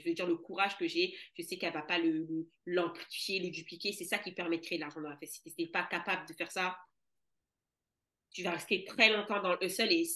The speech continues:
et c'est, c'est toi et tes choix, tu vois. Euh, mais je commence réellement en deux mille vingt-trois avec une cliente. Mais je sais que cette cliente-là, elle a acheté des offres et qu'elle va en acheter d'autres et qu'elle va en acheter. Elle va pas partir, c'est impossible, tu vas partir.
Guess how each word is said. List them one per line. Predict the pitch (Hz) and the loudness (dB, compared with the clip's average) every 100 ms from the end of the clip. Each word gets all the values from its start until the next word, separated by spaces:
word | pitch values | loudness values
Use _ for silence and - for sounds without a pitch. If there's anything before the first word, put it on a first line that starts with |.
| - | -2
et | 165 160 | -2 -2
c'est, | - - 151 | -4 -8 -10
c'est | - 185 | -8 -6
toi | 220 202 | 0 0
et | 202 | 0
tes | |
choix, | - - 165 - | -4 -6 -8 -6
tu | 175 | -2
vois. | 160 117 - - - 185 | -2 -4 -14 -16 -10 -2
Euh, | 170 170 196 | 0 0 0
mais | 294 | 0
je | |
commence | - 220 311 - | 0 -2 -2 -2
réellement | 190 196 349 | -2 -2 -4
en | |
deux | 180 | -4
mille | 165 156 | -4 -2
vingt-trois | 320 - 370 | -6 -8 -8
avec | - - | -8 -10
une | 220 | -10
cliente. | 415 330 - _ _ _ | -8 -10 -12 _ _ _
Mais | 190 | -6
je | 226 | -4
sais | |
que | 240 | -2
cette | 202 | -2
cliente-là, | - 185 277 330 | 0 -2 0 2
elle | |
a | 170 | 2
acheté | 165 180 160 - _ _ | 0 -2 -2 -8 _ _
des | 165 165 | -2 0
offres | - - _ _ _ - | -2 -6 _ _ _ -16
et | 160 | -10
qu'elle | 165 147 | -8 -8
va | |
en | 143 | -10
acheter | 139 - | -10 -10
d'autres | 151 - - _ _ _ _ | -10 -12 -16 _ _ _ _
et | - | -14
qu'elle | - 156 | -10 -10
va | |
en | 147 | -10
acheter. | 147 - - | -14 -14 -10
Elle | 202 | -8
va | |
pas | 226 - | -8 -10
partir, | 294 - 262 | -12 -10 -12
c'est | - - | -10 -8
impossible, | 196 254 - | -6 -8 -10
tu | - | -6
vas | - 453 | -2 0
partir. | - - | 0 -4